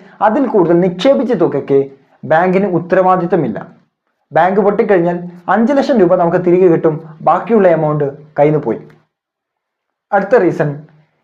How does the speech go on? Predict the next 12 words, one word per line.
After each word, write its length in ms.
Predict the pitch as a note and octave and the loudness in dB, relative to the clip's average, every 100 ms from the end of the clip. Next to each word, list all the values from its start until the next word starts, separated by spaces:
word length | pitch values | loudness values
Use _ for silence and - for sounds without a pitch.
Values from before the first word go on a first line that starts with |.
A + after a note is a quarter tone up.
| _ - G#3+ | _ -4 0
ഇതിനെ 220 | A#3 A#3 - A3 | 2 2 2 2
ഇൻഫ്ലേഷനെ 540 | A#3 C#4 C4+ C#4 C4 G3+ | 2 4 2 2 2 2
മീറ്റ് 220 | G#3+ - E3+ | 0 0 0
ചെയ്യാൻ 160 | F#3+ F3 F#3 | 0 0 0
സാധിക്കുന്നില്ല. 520 | D#3+ D3+ E3+ B2 G2 - _ _ - | 0 0 -2 -2 -6 -12 _ _ 0
കാരണം 320 | F3+ - B2+ A2+ - _ _ | 0 0 -4 -6 -18 _ _
സേവിങ്സ് 380 | B3 C4+ C4 - | 0 0 -2 -2
അക്കൗണ്ടിൽ 300 | B3+ B3 B3+ G#3 | -2 -2 -2 -2
കിട്ടുന്ന 280 | G3+ G3 F#3 | 0 0 2
ഇൻട്രസ്റ്റ് 280 | F#3 F#3+ | 0 2
റേറ്റ് 160 | G3 F#3+ | 0 0
എത്രയാണ്? 340 | D#3 D#3+ C#3+ | 0 0 0